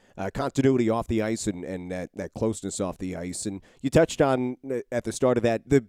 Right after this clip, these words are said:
juggling act, I guess, you have when players are coming down and all the different personalities and, and different spots that maybe the players are in, in their careers. How challenging is it for you to be able to juggle everyone? And,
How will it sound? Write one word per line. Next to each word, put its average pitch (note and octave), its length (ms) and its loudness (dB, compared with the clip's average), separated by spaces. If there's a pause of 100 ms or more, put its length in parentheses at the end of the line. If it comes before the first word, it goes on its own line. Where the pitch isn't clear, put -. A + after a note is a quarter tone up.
(140)
juggling E3+ 480 8
act, A#2 220 -2
I A2+ 60 4
guess, G#2+ 240 2
you G#2+ 100 -2
have G#2 240 -2
when G#2+ 140 0
players A2+ 360 2
are G#2+ 80 0
coming F#2+ 300 -4
down A2+ 400 0
and F2+ 180 -4
all A#2 220 2
the A2 100 0
different A2+ 360 0
personalities A2+ 840 0
and, G2+ 200 -4 (220)
and A2+ 200 -2
different B2+ 300 2
spots B2 380 -4
that A2+ 160 4
maybe A#2 280 -2
the G#2 100 -4
players A#2+ 380 0
are A2+ 120 2
in, A2+ 80 0
in G#2+ 60 0
their A2 140 2
careers. G#2+ 640 0 (100)
How D#3 160 0
challenging C#3 640 0
is A#2 160 2
it A2 120 2
for A2+ 120 -4
you G#2+ 200 0
to G#2 160 -6
be A2 220 -2
able A#2 160 -2
to A2+ 120 2
juggle G#2+ 400 2
everyone? G#2 480 -2
And, F#2+ 140 -10